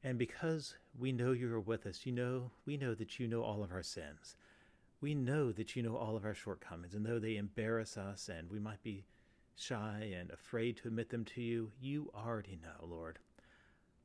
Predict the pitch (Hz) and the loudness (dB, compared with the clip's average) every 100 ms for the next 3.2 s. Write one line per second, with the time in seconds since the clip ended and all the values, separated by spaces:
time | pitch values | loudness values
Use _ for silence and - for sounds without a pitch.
0 | _ _ _ 127 107 98 - 151 156 - | _ _ _ -4 -4 -4 -4 -2 0 -2
1 | - - 107 98 92 85 _ _ _ _ | -6 -4 -2 0 -2 -6 _ _ _ _
2 | _ - 123 104 - 143 - 120 - - | _ -8 -6 -4 0 -2 0 -2 0 0
3 | 113 104 | 0 -2